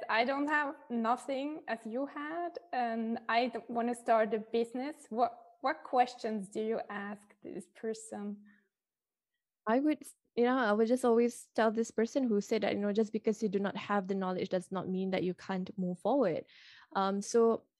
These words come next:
Speaker 2: one of the, one of these amazing women entrepreneurs that I've encountered in my life, her name is Zai.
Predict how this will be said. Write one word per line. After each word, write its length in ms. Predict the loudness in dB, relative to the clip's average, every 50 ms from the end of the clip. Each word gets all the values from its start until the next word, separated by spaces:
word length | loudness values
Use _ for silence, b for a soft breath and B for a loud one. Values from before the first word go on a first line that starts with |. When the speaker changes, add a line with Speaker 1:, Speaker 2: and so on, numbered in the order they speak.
| -20 -20 -8
Speaker 2:
one 260 | -2 0 2 2 4 4
of 160 | 2 2 2
the, 280 | 2 2 4 2 0 0
one 200 | 0 0 0 2
of 100 | 2 2
these 160 | 2 2 2
amazing 420 | 2 0 0 2 2 2 2 2 2
women 220 | 2 0 0 0
entrepreneurs 520 | -2 -2 -2 -4 -4 -2 0 0 0 0 2
that 100 | 0 0
I've 140 | 0 0
encountered 480 | -2 -2 -2 -2 -2 -2 -2 -2 -2 -2
in 120 | -2 -2
my 160 | -2 -2 -2 0
life, 340 | 0 0 2 0 0 0
her 80 | -2 -2
name 180 | -2 0 2 2
is 160 | 0 0 -2
Zai. 360 | -2 -2 0 0 0 0 -2